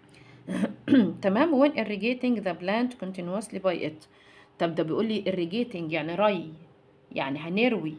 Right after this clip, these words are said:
وهيبقى النبات بالشكل ده. إيه اللي حصل؟ روينا بتاب ووتر، بمية حنفية؟ لا. لو بمية الحنفية كان زمانه فضل على المنظر ده، لو بديستلد ووتر كان فضل على المنظر ده.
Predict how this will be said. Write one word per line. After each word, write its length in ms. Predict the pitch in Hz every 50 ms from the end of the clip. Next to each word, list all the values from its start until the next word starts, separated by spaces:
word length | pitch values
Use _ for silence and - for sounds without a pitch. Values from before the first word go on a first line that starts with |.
| - - - _ _ _ _ - _ - - _ - - -
وهيبقى 420 | 160 165 175 180 214 196 - 170
النبات 280 | 175 175 165 214 226 202
بالشكل 460 | 196 196 - - 220 226 233 208 196
ده. 120 | 220 240
إيه 80 | - 226
اللي 160 | 233 202 185
حصل؟ 360 | - 196 190 185 - 170 160 156 160 - - - - _ - - - - -
روينا 560 | 165 180 185 185 233 277 269 226 196 165 - -
بتاب 320 | 160 165 170 226 214 196
ووتر، 320 | 220 247 285 285 302 294 226
بمية 280 | 196 190 202 226 240
حنفية؟ 500 | - - 202 196 202 214 240 262 277 240
لا. 200 | 196 190 165 - -
لو 140 | 160 160 156
بمية 340 | 160 180 185 220 254 285 269
الحنفية 460 | 269 247 - 240 220 214 240 277 277
كان 180 | 277 233 202
زمانه 200 | 185 202 220 226
فضل 260 | 214 - 240 220 220 196
على 120 | 180 180
المنظر 360 | 185 196 202 196 190 175 165
ده، 200 | 160 160 151 156 - - - - - - -
لو 140 | - 175 180
بديستلد 560 | 165 180 180 208 269 285 - - 247 208 190
ووتر 320 | 202 226 269 285 - 285 262
كان 220 | 277 - 185 180
فضل 300 | - - 233 220 226 202
على 140 | 175 175 175
المنظر 380 | 175 196 202 202 185 180 165 151
ده. 180 | 151 151 151